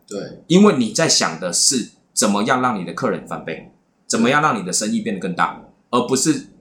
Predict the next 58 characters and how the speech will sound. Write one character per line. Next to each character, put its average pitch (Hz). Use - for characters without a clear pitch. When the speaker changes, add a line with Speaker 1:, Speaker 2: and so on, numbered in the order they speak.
Speaker 2:
停 117
留 120
在 120
原 104
地 123
在 117
那 113
边 117
想 87
说， 104
啊， 104
我 101
就 117
是 123
做 120
不 101
到 104
啦， 85
所 156
以 143
你 110
就 117
是 123
维 98
持 85
原 82
样。 85
Speaker 1:
对。 110
Speaker 2:
很 131
多 202
人 170
就 156
是 165
因 175
为 180
你 127
想 107
不 104
到 139
那 139
里， 92
所 139
以 131
你 107
就 117
会 123
觉 98
得， 92
哈， 95
维 113
持 110
原 98
样， 110
舒 147
适 143
圈 123
就 104
好。 -